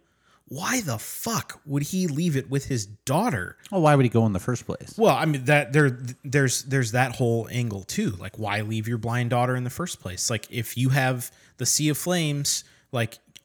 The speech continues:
Speaker 1: somebody, it's, it's a small world at that point. Like, somebody's gonna know who you are, and, you know, they're not living under pseudonyms.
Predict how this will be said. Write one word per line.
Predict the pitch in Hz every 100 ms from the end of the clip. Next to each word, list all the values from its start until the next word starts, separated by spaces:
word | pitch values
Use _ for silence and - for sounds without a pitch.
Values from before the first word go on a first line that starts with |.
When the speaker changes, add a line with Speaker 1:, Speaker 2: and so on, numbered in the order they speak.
| _
Speaker 1:
somebody, | - - 160 180 175 175 -
it's, | 131 - -
it's | 123 120
a |
small | - 143 151 143
world | 151 131
at | 110
that | 120 110
point. | - 120 113 104
Like, | 107
somebody's | - 151 143 135
gonna | - 135
know | 123 127 131 131 -
who |
you | 135 127 120
are, | 117 120 117
and, | - 113 107 107 -
you | 113
know, | 110 98
they're | 123
not | 123 123 110
living | 131 143 135
under | 131 120
pseudonyms. | 120 135 127 123 120 117 -